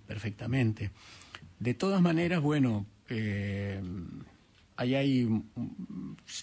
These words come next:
ciertos pasajes de la vida que, que algunos fueron bastante difíciles,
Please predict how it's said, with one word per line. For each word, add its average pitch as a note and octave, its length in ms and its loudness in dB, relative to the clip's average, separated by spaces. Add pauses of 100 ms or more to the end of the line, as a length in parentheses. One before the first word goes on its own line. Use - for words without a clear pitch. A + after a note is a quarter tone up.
(160)
ciertos A#2 540 -4
pasajes A#2 480 -2
de A2+ 80 0
la A2 80 2
vida A2+ 260 2
que, G#2+ 220 -2 (600)
que - 120 -6
algunos A#2+ 280 2
fueron A#2 200 0
bastante A2 340 2
difíciles, A#2 880 2